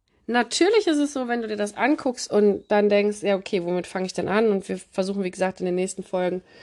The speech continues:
das auch mal ein bisschen auszuklamüsern. Womit fängt man an? Was ist denn wichtig? Was rollt alles ineinander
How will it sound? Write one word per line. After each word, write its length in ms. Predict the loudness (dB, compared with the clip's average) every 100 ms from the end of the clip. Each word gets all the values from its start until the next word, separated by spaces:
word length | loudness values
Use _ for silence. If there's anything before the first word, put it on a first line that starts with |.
| -18
das 160 | -8 -4
auch 80 | 0
mal 120 | 2
ein 100 | 0
bisschen 340 | 0 0 0
auszuklamüsern. 1080 | 2 2 2 -4 -6 0 2 2 2 0 2
Womit 280 | 2 4 2
fängt 300 | 0 -6 -2
man 140 | -2 0
an? 180 | 0
Was 200 | 0 -2
ist 160 | -6 -4
denn 180 | -4 -2
wichtig? 480 | -4 -4 -8 -6 -4
Was 360 | -6 -6 -2
rollt 280 | 2 2 0
alles 320 | -2 0 0
ineinander 680 | -2 -2 0 -2 -2 -4 -6